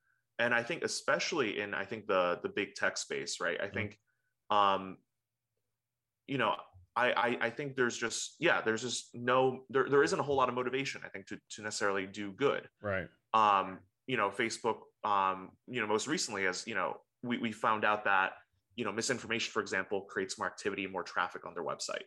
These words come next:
Speaker 2: Mm-hmm.
Speaker 1: right? And so it's hard to say, "Well, we'll correct this." And, you know, it's good for the public to have the right information,
Speaker 2: Mm-hmm.
Speaker 1: um, but, "Oh, but they're gonna be less engaged. They're gonna do less on our platform. Um, that means less ad revenue for us."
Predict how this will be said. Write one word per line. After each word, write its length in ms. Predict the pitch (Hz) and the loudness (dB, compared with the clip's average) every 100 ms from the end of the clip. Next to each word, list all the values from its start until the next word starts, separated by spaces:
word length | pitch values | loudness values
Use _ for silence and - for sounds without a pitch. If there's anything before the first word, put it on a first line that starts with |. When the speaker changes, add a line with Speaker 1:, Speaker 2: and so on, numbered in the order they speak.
| 98 | -6
Speaker 2:
Mm-hmm. 180 | 110 139 - | -4 -4 -4
Speaker 1:
right? 260 | 101 95 - | 0 0 0
And 120 | 107 104 | -6 -4
so 360 | 117 107 107 - | 4 4 4 2
it's 180 | 120 | -2
hard 380 | - - 190 208 | -4 2 4 4
to 60 | 117 | -2
say, 280 | - 104 101 | 0 0 2
"Well, 280 | 113 127 131 | 2 4 4
we'll 160 | 147 | 0
correct 460 | - 107 107 165 110 | -4 -2 -2 -2 -4
this." 420 | 92 90 - - - _ _ _ | -4 -4 -6 -8 -14 _ _ _
And, 300 | 104 104 104 | -2 0 0
you 60 | 127 | 2
know, 80 | 98 | 2
it's 180 | 110 - | 2 0
good 180 | 160 165 | 0 0
for 100 | 131 | -2
the 60 | |
public 400 | - 110 107 107 | 0 0 0 -2
to 80 | - | -4
have 220 | 92 90 | -4 -4
the 60 | 95 | -2
right 180 | 92 - | -4 -4
information, 880 | - 95 87 - 92 90 110 135 - _ - | -8 -12 -8 -8 -6 -6 -4 -6 -8 _ 0
Speaker 2:
Mm-hmm. 40 | 101 | 2
Speaker 1:
um, 280 | 95 95 - | 2 0 2
but, 200 | 120 - | 2 4
"Oh, 160 | 160 135 | -2 -2
but 160 | 107 | 2
they're 100 | 127 | 4
gonna 120 | 139 | 4
be 100 | 120 | 2
less 320 | 107 107 - 104 | 2 0 0 -6
engaged. 480 | 101 95 90 - - | -8 -8 -6 -6 -4
They're 100 | 104 | -2
gonna 180 | 110 | -2
do 160 | 101 104 | -4 -2
less 240 | 98 101 85 | 0 0 -2
on 140 | 104 | -2
our 100 | 98 | -2
platform. 640 | - 92 90 - 98 92 92 _ _ _ _ | -2 -4 -4 -6 -6 -6 -6 _ _ _ _
Um, 280 | 104 101 98 | 4 4 4
that 100 | 120 | 0
means 160 | 135 127 | 0 2
less 160 | 131 | 0
ad 220 | - 123 127 | 2 -2 0
revenue 320 | 95 92 80 | -2 -2 -16
for 200 | - 57 | -10 -8
us." 300 | - - | -6 -10